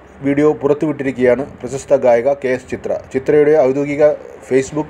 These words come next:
പേജിലൂടെയാണ് ഗാനം പുറത്തിറക്കിയിരിക്കുന്നത്. ഗാനത്തിൻ്റെ ഓർക്കസ്ട്രേഷൻ നിർവഹിക്കുന്നത് ബുഡാപെസ്റ്റിലെ നാൽപതോളം വരുന്ന കലാകാരന്മാർ ചേർന്നാണ് എന്നൊരു പ്രത്യേകത കൂടി ഈ ഗാനത്തിനുണ്ട്. വിനായക് ശശികുമാറിൻ്റെ വരികൾക്ക് വേണ്ടി രമേശ് നാരായണനാണ്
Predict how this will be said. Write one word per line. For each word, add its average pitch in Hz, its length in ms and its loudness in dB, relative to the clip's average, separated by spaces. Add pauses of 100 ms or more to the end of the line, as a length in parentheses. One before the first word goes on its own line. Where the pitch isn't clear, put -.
(140)
പേജിലൂടെയാണ് 131 640 0 (720)
ഗാനം 139 300 2
പുറത്തിറക്കിയിരിക്കുന്നത്. 113 760 -6 (120)
ഗാനത്തിൻ്റെ 139 500 0 (160)
ഓർക്കസ്ട്രേഷൻ 147 600 -4
നിർവഹിക്കുന്നത് 135 540 0 (840)
ബുഡാപെസ്റ്റിലെ 143 640 0 (140)
നാൽപതോളം 147 520 0
വരുന്ന 131 260 -2 (320)
കലാകാരന്മാർ 135 720 2
ചേർന്നാണ് 117 420 -2 (360)
എന്നൊരു 131 220 -8
പ്രത്യേകത 135 440 0
കൂടി 131 160 -2 (140)
ഈ - 20 -6 (100)
ഗാനത്തിനുണ്ട്. 110 500 -2 (720)
വിനായക് 151 400 0 (100)
ശശികുമാറിൻ്റെ 143 680 0
വരികൾക്ക് 139 420 0
വേണ്ടി 123 220 -6 (220)
രമേശ് 139 380 -2 (560)
നാരായണനാണ് 139 680 0